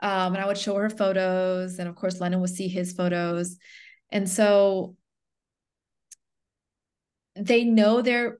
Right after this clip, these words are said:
Cambodian. And my five-year-old is wanting to learn Cambodian words. And of course, every time they talk to their ma-, yay,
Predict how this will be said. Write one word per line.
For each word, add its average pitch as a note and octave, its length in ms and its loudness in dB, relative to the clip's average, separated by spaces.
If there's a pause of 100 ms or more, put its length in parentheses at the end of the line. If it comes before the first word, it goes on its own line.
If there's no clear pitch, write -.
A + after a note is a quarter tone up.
Cambodian. F#3 840 -4 (1300)
And G3 880 0 (140)
my G3+ 160 0
five-year-old G3+ 760 2
is F#3 600 -2 (680)
wanting G3+ 300 -2
to F#3 120 -4
learn F#3+ 240 0
Cambodian G3 500 -2
words. F#3 640 -4 (640)
And G3 120 -2
of F#3 120 -6
course, A3 240 2
every A3 280 2
time G#3 320 -4
they G3 240 -6 (100)
talk F#3 360 -4
to G3 200 -4
their F3+ 160 2
ma-, F3+ 200 0
yay, F3 500 -2